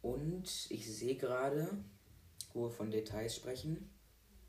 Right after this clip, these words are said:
um die Infinity-Steine herum, die goldene Umrahmung, das sind eigentlich von Lego City diese Handtaschen, glaub ich,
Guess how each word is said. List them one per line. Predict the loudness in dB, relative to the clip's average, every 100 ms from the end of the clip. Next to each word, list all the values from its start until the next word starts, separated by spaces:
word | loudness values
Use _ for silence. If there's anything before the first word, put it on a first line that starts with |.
| -20 -20 -20 -20 -20 -20 -20 -20 -20 -8
um | -2 0 0
die | 0
Infinity-Steine | -4 -2 0 0 -2 -4 2 4 4
herum, | 2 2 6 4 4
die | -2 2
goldene | 6 8 6 4
Umrahmung, | -2 -2 -2 -2 -2 -2 0 0 0 -2 -12 -20 -20 -20 -20 -20 -20 -20 -20 -18 -2
das | 0 0
sind | -2 -2
eigentlich | 0 0 0 -2 -2
von | -2 2
Lego | 4 6 6
City | 6 0 -2 -4
diese | -2 0 0 0
Handtaschen, | -2 -2 -4 -4 -4 -2 -2
glaub | -2 -4 0
ich, | 2 2 0 -8